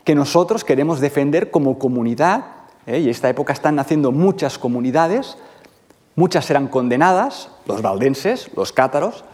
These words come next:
pero muchas otras no, los dominicos, los franciscanos, serán integradas en el seno de la Iglesia Católica, ¿no? Pero estos valdenses llegan a Roma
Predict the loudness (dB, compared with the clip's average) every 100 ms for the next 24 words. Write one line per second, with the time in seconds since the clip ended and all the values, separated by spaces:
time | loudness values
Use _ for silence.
0 | -20 -20 _ 2 4 4 2 2 2 0
1 | 0 -2 -2 -2 -8 -2 0 2 2 2
2 | 0 0 -4 -6 -6 -6 -4 -4 0 0
3 | 0 -8 -10 -2 2 2 2 2 4 2
4 | 2 -4 -6 -4 -2 -2 -4 -8 -18 -20
5 | -2 0 2 0 -4 -4 -4 -4 -6 -6
6 | -6 -6 -6 -14 -18 -18 2 2 4 0
7 | -2 2 4 4 0 0 2 4 4 4
8 | 2 2 0 -4